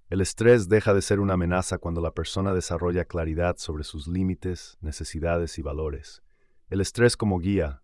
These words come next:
no como enemigo. El libro redefine el estrés de manera radical. Ya no aparece como algo que debe eliminarse a toda costa, sino como una señal orientadora. El estrés indica dónde algo no está siendo sostenido, escuchado o respetado.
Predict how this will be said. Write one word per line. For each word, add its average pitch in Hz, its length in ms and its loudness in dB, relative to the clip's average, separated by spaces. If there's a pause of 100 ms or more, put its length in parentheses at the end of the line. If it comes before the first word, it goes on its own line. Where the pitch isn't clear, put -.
no 95 160 -2
como 92 200 -2
enemigo. 78 540 -4 (480)
El 101 140 0
libro 117 260 6
redefine 107 480 6
el 95 100 2
estrés 101 560 0
de 87 100 -4
manera 85 340 2
radical. 78 640 -4 (520)
Ya 104 120 4
no 113 80 6
aparece 101 480 2
como 87 320 0
algo 95 240 2
que 85 120 -6
debe 92 260 2
eliminarse 85 600 -2
a 78 60 -4
toda 82 240 -6
costa, 80 500 -8
sino 95 280 -2
como 98 200 2
una 110 160 4
señal 98 380 2
orientadora. 78 840 -4 (840)
El 90 100 -4
estrés 117 400 2
indica 101 380 2
dónde 95 260 4
algo 95 240 4
no 92 80 2
está 90 220 -2
siendo 90 260 -2
sostenido, 90 640 -4
escuchado 87 760 -4
o 80 100 -8
respetado. 78 800 -6